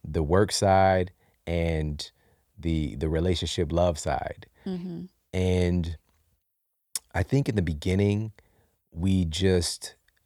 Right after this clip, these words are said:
Speaker 1: I think we missed out on the respect
Speaker 2: Mm.
Speaker 1: and appreciation for what the person does. You know, I really didn't know. I knew you were doing all this stuff behind the scenes, you know, like,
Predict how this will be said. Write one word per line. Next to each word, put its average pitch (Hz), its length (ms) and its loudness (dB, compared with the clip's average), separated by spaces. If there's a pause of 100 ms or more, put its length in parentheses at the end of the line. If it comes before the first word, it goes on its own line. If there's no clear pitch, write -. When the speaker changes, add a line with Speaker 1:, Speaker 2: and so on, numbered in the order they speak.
(600)
Speaker 1:
I 104 80 2
think 131 220 0
we 123 80 4
missed 104 280 2
out 87 200 2
on 85 120 -4
the 71 60 -4
respect - 640 -8 (560)
Speaker 2:
Mm. 185 140 -20 (220)
Speaker 1:
and 85 120 -2
appreciation 82 640 -2
for 82 180 -6
what 78 200 -4
the 73 80 -8
person 71 440 -6
does. - 540 -8 (960)
You 76 140 -6
know, 73 260 -6
I 85 120 2
really 92 380 2
didn't 80 640 -2 (400)
know. 92 280 2
I 82 80 2
knew 92 100 2
you 95 140 4
were 90 80 4
doing 95 200 2
all 87 140 2
this 82 160 -2
stuff - 680 -2 (420)
behind 92 380 2
the 90 60 0
scenes, 90 680 -2
you 90 100 0
know, 85 220 0
like, 82 320 -2